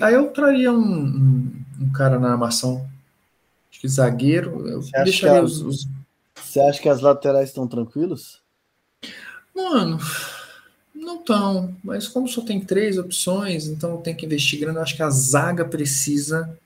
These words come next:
Speaker 1: urgentemente de, de ter um cara ali que, que entre, segura e, e, e jogue bem.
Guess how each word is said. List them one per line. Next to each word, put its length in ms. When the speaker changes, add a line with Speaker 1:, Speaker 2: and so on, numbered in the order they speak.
Speaker 1:
urgentemente 840
de, 300
de 100
ter 100
um 100
cara 200
ali 160
que, 200
que 220
entre, 280
segura 680
e, 60
e, 680
e 100
jogue 340
bem. 640